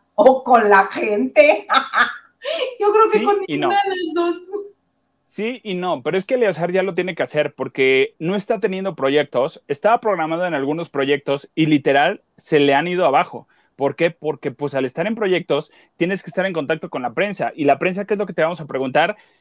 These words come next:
Speaker 2: Justamente de todo este relajo. Entonces, este,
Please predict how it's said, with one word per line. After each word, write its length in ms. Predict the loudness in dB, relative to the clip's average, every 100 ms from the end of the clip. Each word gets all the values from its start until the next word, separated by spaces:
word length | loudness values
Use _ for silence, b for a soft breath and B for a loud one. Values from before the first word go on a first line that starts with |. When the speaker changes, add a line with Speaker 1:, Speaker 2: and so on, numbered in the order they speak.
| _ _
Speaker 2:
Justamente 680 | 2 4 4 2 2 2 2
de 100 | 0
todo 140 | -2
este 160 | 2 2
relajo. 560 | 2 0 -2 -4 -6 _ _ -10
Entonces, 600 | -8 -4 -4 -2 -2 -4
este, 920 | -2 -2 -2 _ 0 0 2 0 -2